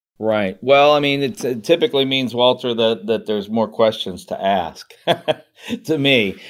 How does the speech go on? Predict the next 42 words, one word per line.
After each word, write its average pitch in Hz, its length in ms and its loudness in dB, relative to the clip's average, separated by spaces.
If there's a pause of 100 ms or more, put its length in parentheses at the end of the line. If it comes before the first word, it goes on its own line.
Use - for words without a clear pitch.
(160)
because, 120 600 4
you 120 100 4
know, 117 200 6
that 131 220 4
it's 120 220 0
such 143 220 0
a 135 40 0
generalized 123 800 2
term, 123 480 -2
right? 107 320 2
And 117 220 -2
so, 117 340 4
you 117 80 4
know, 113 120 4
one 120 160 2
of 117 200 0
the, 120 60 -4
one 117 140 2
of 110 80 2
the 110 60 -6
first 117 280 0
things 127 240 0
is 110 160 -2
like, 110 220 0
well, 113 260 2
you 113 80 -2
know, 110 120 0
if 104 60 -4
somebody, 123 320 0
you 113 140 -4
know, 104 80 -2
says, 175 420 0
and 107 120 -2
it's 98 100 -8
like, 104 140 -4
"Oh, 107 160 2
I'm 107 160 0
kinda 110 200 -2
risk 107 260 -2
averse," 107 380 0
or 101 120 -2
we, 101 200 -4